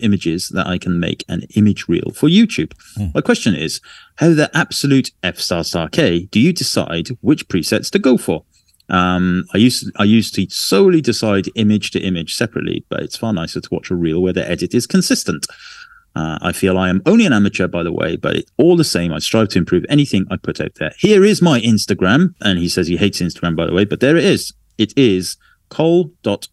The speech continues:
Speaker 1: knot underscore fuji underscore street underscore urban, not K N O T T.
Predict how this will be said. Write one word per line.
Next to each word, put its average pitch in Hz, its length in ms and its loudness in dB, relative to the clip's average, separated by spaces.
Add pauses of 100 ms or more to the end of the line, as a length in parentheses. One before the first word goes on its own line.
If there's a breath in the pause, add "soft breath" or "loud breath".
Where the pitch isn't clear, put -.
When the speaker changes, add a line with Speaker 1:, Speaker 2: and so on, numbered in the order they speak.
Speaker 1:
knot 90 380 -4 (200)
underscore 101 480 0
fuji 95 520 0
underscore 92 440 -2
street - 380 -4
underscore 87 640 -4 (100)
urban, 80 380 -4 (160)
not 90 320 -2
K 80 240 -2
N 82 260 -4
O 85 160 0
T - 300 -8
T. - 200 0